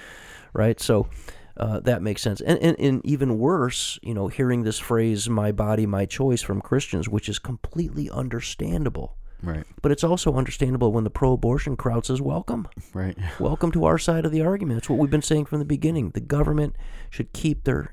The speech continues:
Speaker 1: decisions, their restrictions, their
Speaker 2: Right.
Speaker 1: policies off my
Speaker 2: Yeah.
Speaker 1: body,
Speaker 2: Yeah.
Speaker 1: right? Now, it's nuanced
Speaker 2: Sure, it's
Speaker 1: because
Speaker 2: very different,
Speaker 1: it's
Speaker 2: but
Speaker 1: <laughs> nuanced because
Speaker 2: we're talking about life.
Speaker 1: we're talking
Speaker 2: <laughs>
Speaker 1: about life, we're talking about conception, we're talking about a heartbeat, we're talking about a soul, we're talking about,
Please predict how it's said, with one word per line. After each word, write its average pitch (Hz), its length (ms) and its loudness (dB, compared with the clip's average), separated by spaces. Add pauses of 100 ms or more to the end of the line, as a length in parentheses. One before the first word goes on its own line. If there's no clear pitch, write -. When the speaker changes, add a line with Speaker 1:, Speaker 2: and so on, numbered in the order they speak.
Speaker 1:
decisions, 139 800 0
their 92 120 2
restrictions, 139 720 0
their - 160 -4
Speaker 2:
Right. - 140 0
Speaker 1:
policies 127 520 0
off 117 340 4
my 110 180 2
Speaker 2:
Yeah. 101 60 2
Speaker 1:
body, 90 460 0 (140)
Speaker 2:
Yeah. 104 60 0
Speaker 1:
right? 98 200 2 (320)
Now, 107 260 4 (360)
it's - 200 2
nuanced 131 520 6
Speaker 2:
Sure, - 200 0
it's 78 80 -2
Speaker 1:
because 95 280 2
Speaker 2:
very 87 200 0
different, 85 360 -6
Speaker 1:
it's - 200 2
Speaker 2:
but 120 100 4
Speaker 1:
<laughs> - 100 0
nuanced 147 440 6
because 107 420 2
Speaker 2:
we're - 60 -10
talking 82 200 -4
about 85 100 -4
life. 80 360 -2 (100)
Speaker 1:
we're 101 120 2
talking 113 220 8
Speaker 2:
<laughs> 104 60 6
Speaker 1:
about 104 160 6
life, 117 300 6
we're 104 60 -2
talking 95 200 -2
about 90 200 -4
conception, 120 520 0
we're 95 80 0
talking 98 240 -2
about 80 160 -2
a 92 40 -4
heartbeat, 110 420 2
we're - 80 0
talking 98 240 -2
about - 160 -2
a - 40 -2
soul, 123 480 8
we're 101 120 4
talking 92 300 -2
about, 80 260 -6